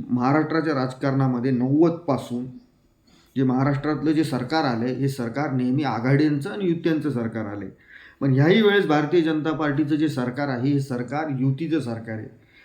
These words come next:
आणि या युतीचं सरकार भारतीय जनता पार्टीला नको आहे. भारतीय जनता पार्टीला क्लिअर मेजॉरिटी पाहिजे आणि ह्या क्लिअर मेजॉरिटीसाठीच भारतीय जनता पार्टी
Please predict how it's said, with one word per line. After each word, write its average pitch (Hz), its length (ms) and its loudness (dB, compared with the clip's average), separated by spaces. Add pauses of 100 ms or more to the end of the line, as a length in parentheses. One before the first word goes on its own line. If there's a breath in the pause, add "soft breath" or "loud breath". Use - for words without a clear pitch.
(140)
आणि 147 220 2
या 160 180 4 (240)
युतीचं 170 460 0
सरकार 147 420 0
भारतीय 123 360 -2
जनता 135 340 0
पार्टीला 131 420 -2
नको 127 400 0
आहे. 131 100 0
भारतीय 120 500 0
जनता 127 340 0
पार्टीला 120 480 -2
क्लिअर 196 600 0
मेजॉरिटी 131 580 0 (160)
पाहिजे 120 440 -2 (640 loud breath)
आणि 147 140 0
ह्या 160 140 4
क्लिअर 185 360 2
मेजॉरिटीसाठीच 170 920 2
भारतीय 127 380 -2
जनता 131 320 -2
पार्टी 123 340 -4